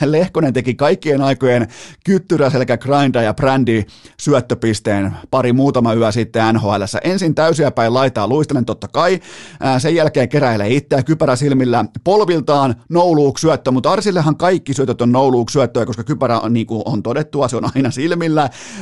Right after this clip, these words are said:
Ja aivan absoluuttisesti kauniiseen maalintekopaikkaan. Ehkä yksi N H L-kauden kauniim-, eh, kauneimmista rystysyötöistä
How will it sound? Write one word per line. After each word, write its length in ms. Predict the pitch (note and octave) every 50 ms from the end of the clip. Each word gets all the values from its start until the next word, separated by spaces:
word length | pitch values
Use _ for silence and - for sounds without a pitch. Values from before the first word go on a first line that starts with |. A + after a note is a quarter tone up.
| E3 - -
Ja 140 | D3 - -
aivan 420 | F#3 B3 C4 B3+ G#3+ G3+ E3+ - -
absoluuttisesti 920 | F3+ G3 F#3+ - - F#3 D#3+ D#3 D#3+ D#3 D#3 - C#3+ D3 C#3+ B2 - C#3+ B2
kauniiseen 680 | - D#3+ E3 F3 F3 E3+ D3+ D3 C3+ C3 C#3+ C#3 B2+ B2+
maalintekopaikkaan. 1200 | C#3 C#3 C#3+ C3 B2 A#2+ A#2 A2+ - A#2+ B2 A#2+ C#3+ D3 C#3 C3 B2 - B2+ A#2 A2 A2 G#2 G2+ - - - - -
Ehkä 260 | - F3 D#3+ D#3+ D#3+
yksi 240 | D#3 D3+ D#3+ D#3+ D#3
N 40 | D3+
H 60 | C#3+
L-kauden 380 | C#3+ C3+ B2+ - C3+ B2+ B2 B2 B2
kauniim-, 720 | C#3 C#3 D3 D3 C#3+ C#3 C3+ C3 B2+ B2+ B2+ B2+ A#2+ B2 A2+
eh, 220 | B2 C3+ B2 B2 B2
kauneimmista 1120 | C#3 C3+ D3 D3 C#3+ C#3+ C#3+ C#3 B2+ B2+ B2+ B2 C3 C3+ C3 - - - B2 A2+ A2 G2+ - - - - - -
rystysyötöistä 1160 | - D3 D3+ C#3 - B2+ C3 G#2 B2+ B2+ A2+ A#2 A#2 A#2 A2 G2+ G2+ G2 - - G#2+ F#2